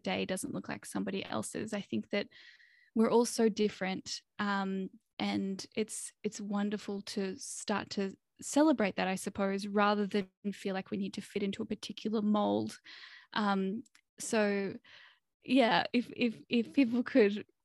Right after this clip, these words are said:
um, take what you have from the book, that would just be very, very, it would be a remarkable thing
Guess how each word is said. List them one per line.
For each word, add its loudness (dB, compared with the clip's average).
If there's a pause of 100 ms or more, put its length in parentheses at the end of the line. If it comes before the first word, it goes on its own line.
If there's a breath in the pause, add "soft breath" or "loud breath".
(140)
um, 4 (300)
take 6
what 2
you 2
have 0
from -2
the 0
book, -2
that 0
would -4
just -8
be 2 (680)
very, 8
very, 0 (200)
it 2
would 2
be 6
a 8
remarkable 6
thing 0